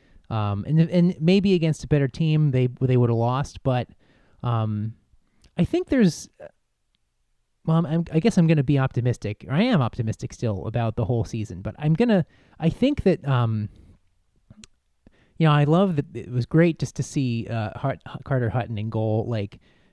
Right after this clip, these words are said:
just bailing him out a bunch of times. And, I mean, how long has it been since that? I,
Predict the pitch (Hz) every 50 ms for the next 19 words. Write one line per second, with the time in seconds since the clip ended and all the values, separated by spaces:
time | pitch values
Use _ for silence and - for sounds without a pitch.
0 | _ _ _ _ _ _ _ _ _ _ _ _ _ _ _ _ _ - - 269
1 | - - - 160 196 226 220 226 220 202 202 233 269 254 151 - 127 120 110 -
2 | - 107 127 110 101 107 107 117 135 131 131 156 160 165 170 175 170 156 135 170
3 | 190 190 185 185 185 190 180 156 151 139 127 143 156 170 170 160 - 165 151 139
4 | - 151 147 151 156 - - 170 220 -